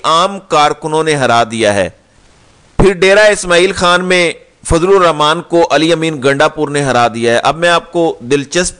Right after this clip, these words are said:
एक वाकया भी बताना चाहता हूँ। मुल्तान में अली मूसा गिलानी, उन्हें जितवा दिया गया है। उनके मुकाबले में मेहरबानो कुरैशी थी जो रात को बड़ी वाज़े लीड से जीत रही थी। आप हैरान इस बात पर होंगे कि उनके हलके में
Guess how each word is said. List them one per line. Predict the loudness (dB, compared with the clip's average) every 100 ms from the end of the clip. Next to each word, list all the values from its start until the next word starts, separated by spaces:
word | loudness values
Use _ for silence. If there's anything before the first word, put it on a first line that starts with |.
| -6
एक | -6 -4 -6 -6
वाकया | -4 -4 0 -4
भी | -2
बताना | -4 -2 -2 -2
चाहता | -2 -2 0
हूँ। | -2
मुल्तान | -4 -2 -2 -2
में | -2 -8 -8 -14 _ -6
अली | -2 -2
मूसा | -4 -2 0
गिलानी, | 0 -2 -2 -2 -4 -6 _ _ _ -20 -20 -6
उन्हें | -2 -2
जितवा | -4 -8 -2 -2
दिया | -2 0 -2
गया | 0 -2
है। | -4 -6 -6
उनके | -6 -2
मुकाबले | -4 -2 -2 0 -4
में | -2 -4 -6 -18 -20 _ -8
मेहरबानो | -2 0 0 0 -2 -2
कुरैशी | -4 -2 -2 -2 -8
थी | -8
जो | -4 -2
रात | 0 -2 -4
को | -6
बड़ी | -4 -4
वाज़े | -2 -2 -2 -4
लीड | -6 -6
से | -2 -2 -4 -8
जीत | -4 -2 0
रही | 0
थी। | -2 -10 -12 _ _ -4
आप | -4 -2
हैरान | -2 -2 -2
इस | -4
बात | -2 -2 -2
पर | -2
होंगे | -2 -4
कि | -2
उनके | -2 -2 -4
हलके | -2 -2 -2 -2
में | -2